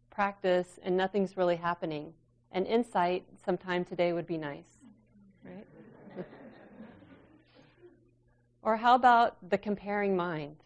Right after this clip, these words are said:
Come into the Dharma hall, you look at everybody else, they look like they're so serene and blissful, and you're, you know, in total dukkha mode, <laughs> and you're thinking, "What's wrong with me?" So can we see how these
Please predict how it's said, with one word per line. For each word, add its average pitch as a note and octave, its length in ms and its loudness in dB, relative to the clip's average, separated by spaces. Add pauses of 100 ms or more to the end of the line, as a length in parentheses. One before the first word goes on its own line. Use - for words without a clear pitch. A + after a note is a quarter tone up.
(640)
Come F#3+ 140 -4
into F#3 180 -2
the F3 120 0
Dharma F#3+ 400 0
hall, F#3+ 340 -2
you F3+ 140 0
look F3 180 0
at F3+ 60 -6
everybody F#3 460 -2
else, F3+ 220 0
they E3+ 140 -2
look E3+ 200 -2
like F3+ 220 -6
they're F3 140 -4
so F3 280 -6
serene F3 560 -4
and E3 120 -4
blissful, F#3 560 -4
and F3+ 160 -6
you're, E3+ 300 -4 (1300)
you F#3 100 -10
know, D#3 400 -12
in F3 240 -6 (160)
total F3 540 -4 (100)
dukkha F3 280 -2
mode, E3+ 460 -4 (680)
<laughs> - 840 -20
and F3 180 -8
you're F3 100 -4
thinking, F3 360 -8
"What's E3+ 220 -8
wrong E3+ 200 -12
with E3 180 -12
me?" E3 300 -12 (1600)
So A3 120 4
can A3 220 0
we A3+ 100 4
see B3+ 320 -2
how G3 500 2
these F#3+ 580 0